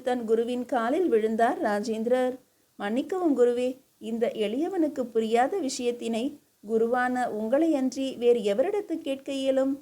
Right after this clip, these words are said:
கேள்விகளில் ஏதேனும் தவறிருப்பின் அறியாமையால் கேட்டதே அன்றி வேறெதுவும் இல்லை. உணர வேண்டிய நேரத்தில் இறை தானாகவே முன்வந்து உணர்த்தும் என்பதை புரிய இத்தனை காலமாயிற்று எனக்கு. புரிய வைத்தமைக்கு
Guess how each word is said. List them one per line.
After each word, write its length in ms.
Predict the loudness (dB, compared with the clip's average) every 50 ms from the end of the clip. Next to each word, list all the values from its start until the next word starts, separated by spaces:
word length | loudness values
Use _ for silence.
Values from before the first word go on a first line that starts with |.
| -10 _ _ _ _ _ _ -4
கேள்விகளில் 680 | -2 0 0 0 -2 -2 -2 0 2 2 2 0 0 0
ஏதேனும் 540 | 0 2 2 2 2 2 2 2 0 0 0
தவறிருப்பின் 680 | 0 2 2 2 0 0 -2 -2 -2 -2 -2 -2 0 -2 -4 -8 -12 _ _
அறியாமையால் 760 | _ -4 -2 -2 0 2 2 2 2 2 0 -2 -2 -2 -2 0
கேட்டதே 480 | 2 2 2 2 0 -2 0 2 2 2
அன்றி 320 | 2 2 0 -2 -4 -4 -4 -4 -4
வேறெதுவும் 560 | -2 2 4 4 4 4 2 0 -2 -2 -2
இல்லை. 280 | -2 0 0 0 0 0 0 -4 -12 _ _ _ _ _ _ _ _ _ -10
உணர 240 | -6 -2 0 2 2
வேண்டிய 400 | 2 2 0 0 0 0 0 0
நேரத்தில் 580 | 0 0 2 2 0 0 0 -2 -4 -6 -6 -6 -6
இறை 300 | -6 -2 0 2 2 2 0 -2 -4
தானாகவே 600 | -4 -2 -2 0 0 -2 -2 0 0 2 2 2 2
முன்வந்து 480 | 0 0 -2 -2 -2 -2 -2 0 0 2
உணர்த்தும் 480 | 2 2 0 0 -2 -2 -4 -6 -4 -2
என்பதை 380 | -2 0 0 0 2 2 0 0
புரிய 360 | -2 -4 -6 -4 -2 0 0 0 0 -2 -4 -10 _ _ _ _
இத்தனை 440 | -10 -10 -8 -4 -4 -2 -2 -2 -2
காலமாயிற்று 800 | -2 0 2 2 2 2 0 0 0 0 -2 -4 -6 -4 -2 0
எனக்கு. 400 | 0 2 0 0 -2 2 2 4 4 4 2 -4 -14 _ _ _ _ -4
புரிய 260 | -4 -2 0 2 2
வைத்தமைக்கு 680 | 2 2 2 0 -2 -2 -2 -2 -4 -4 0 0 0